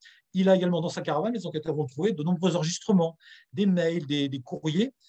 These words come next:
qui n'ont trait qu'à une seule et unique chose, le testament. Donc, on voit bien que c'est une préoccupation majeure de Saad au moment où il est assassiné. Voilà. Donc, c'est un fait, euh, on va dire, important.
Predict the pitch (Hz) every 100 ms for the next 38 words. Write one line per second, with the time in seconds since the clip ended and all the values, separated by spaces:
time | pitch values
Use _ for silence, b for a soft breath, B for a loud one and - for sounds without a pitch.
0 | b _ _ - 190 190 - 185 208 175
1 | 170 185 185 190 143 147 127 - 143 165
2 | _ _ _ _ _ _ _ 143 190 190
3 | - 120 - _ _ _ _ _ _ _
4 | - 135 - 156 190 160 220 262 - -
5 | 156 190 - 185 170 - 165 180 139 185
6 | 196 165 - 135 165 - _ 151 156 175
7 | 214 185 175 175 175 175 120 - _ _
8 | _ _ _ _ 107 - _ b - 123
9 | 156 156 135 185 175 120 117 117 120 135
10 | 175 170 143 -